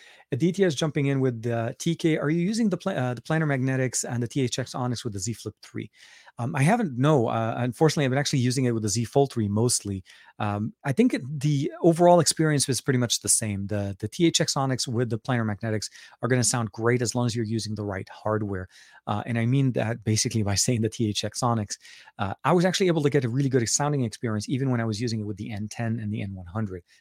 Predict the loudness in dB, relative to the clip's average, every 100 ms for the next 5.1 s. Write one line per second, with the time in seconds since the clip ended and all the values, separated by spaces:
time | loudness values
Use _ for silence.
0 | -6 -4 -2 -6 -4 -4 -4 -4 -8 -8
1 | -8 -8 -8 -6 -8 -12 -20 _ -4 4
2 | 6 6 2 0 0 0 0 0 -2 -2
3 | -2 0 0 -2 -8 _ 2 2 4 2
4 | 2 0 -2 -2 -2 -2 -4 0 2 2